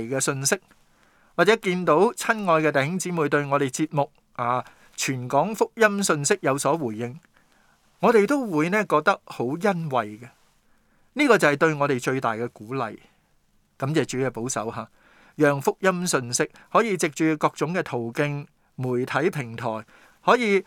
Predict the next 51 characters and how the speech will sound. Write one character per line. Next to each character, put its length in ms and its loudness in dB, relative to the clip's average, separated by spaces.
好 120 2
似 120 -4
星 280 -2
火 300 0
燎 220 -4
原 260 -14
噉， 220 -12
繼 260 -4
續 200 -6
嘅 180 -2
嚟 140 -10
到 160 -8
去 80 -6
傳 300 -12
遞， 260 -12
永 280 -10
不 180 -2
止 240 -10
息， 160 -4
直 160 2
到 280 4
傳 480 -6
遍 380 -10
地 220 -10
極。 200 -14
阿 180 -10
門。 140 -14
羅 160 0
馬 120 2
書 280 -2
十 240 0
章 260 0
十 240 -2
七 160 -8
節 220 -12
記 120 -6
載， 220 -10
可 140 6
見 180 -2
信 260 2
道 160 4
是 180 2
從 240 -6
聽 300 -4
道 160 -2
來 180 -4
的， 140 -6
聽 280 -4
道 200 0
是 180 -4
從 240 -10